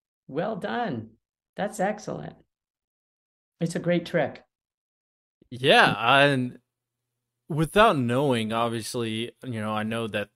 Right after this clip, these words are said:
Speaker 2: s-, conversations like these, when I do 'em, like, on my podcast, they're for the most part pretty civil,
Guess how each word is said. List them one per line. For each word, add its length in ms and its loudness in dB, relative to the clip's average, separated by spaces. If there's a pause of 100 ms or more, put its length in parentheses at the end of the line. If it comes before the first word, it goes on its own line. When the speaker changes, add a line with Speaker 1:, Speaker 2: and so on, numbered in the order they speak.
(100)
Speaker 2:
s-, 160 -10
conversations 840 -6
like 200 -8
these, 300 -6
when 180 -6
I 180 0
do 260 -6
'em, 120 -6
like, 400 -6
on 100 -8
my 220 -2
podcast, 640 -4
they're 120 -6
for 140 -10
the 80 -8
most 300 -8
part 180 -4
pretty 160 -10
civil, 640 -4